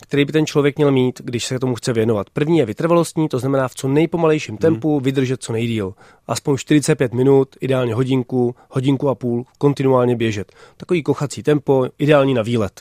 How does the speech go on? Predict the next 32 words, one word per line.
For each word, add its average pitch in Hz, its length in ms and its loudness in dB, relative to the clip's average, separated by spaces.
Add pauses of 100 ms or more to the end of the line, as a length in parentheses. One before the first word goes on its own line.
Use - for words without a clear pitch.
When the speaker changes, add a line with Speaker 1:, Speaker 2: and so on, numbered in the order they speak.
(120)
Speaker 1:
doporučuji. 104 480 -6 (720)
A 110 380 0
druhý 139 380 0
trénink 175 480 2 (280)
by 139 80 4
měl 151 140 6
být 151 160 0
technický. 123 540 -4 (480)
To 127 120 -6
jsi 120 60 -6
říkal, 147 200 2
Jirko, 143 180 2
že 135 100 0
jaký 151 160 0
problém 147 300 4
nemáš, 127 520 0
s - 100 -18
čím 120 180 -4
teda 127 140 0
můžu 127 220 -2
souhlasit, 127 500 0
párkrát 123 280 -4
jsem 127 140 -4
tě 131 80 0
viděl 131 180 6
na 123 80 4
videu 131 280 6
a 135 60 8
je 131 60 4
to 143 80 0
hezký, 127 360 -2 (480)
ale 131 140 4